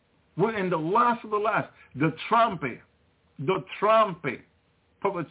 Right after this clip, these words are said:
church to be going home is about to sound. I heard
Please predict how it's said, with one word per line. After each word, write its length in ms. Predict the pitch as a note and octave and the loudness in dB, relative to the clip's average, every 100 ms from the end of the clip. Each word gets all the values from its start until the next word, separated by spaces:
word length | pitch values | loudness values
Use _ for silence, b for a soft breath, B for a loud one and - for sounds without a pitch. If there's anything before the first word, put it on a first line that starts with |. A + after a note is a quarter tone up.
| - | 0
church 240 | G3+ G3 | 0 0
to 80 | E3+ | -2
be 140 | E3 | -2
going 340 | E3 E3 D#3+ C#3+ | -2 -4 -2 -2
home 240 | E3 D3+ | -2 -2
is 160 | B2 C#3 | -6 -6
about 340 | B2+ C#3 A#2 | -2 -2 -4
to 100 | A2+ - | -10 -4
sound. 380 | C#3+ C3+ A#2+ - _ b b b - | 0 0 -2 -10 _ b b b 0
I 80 | |
heard 200 | C#3 F3+ | 2 2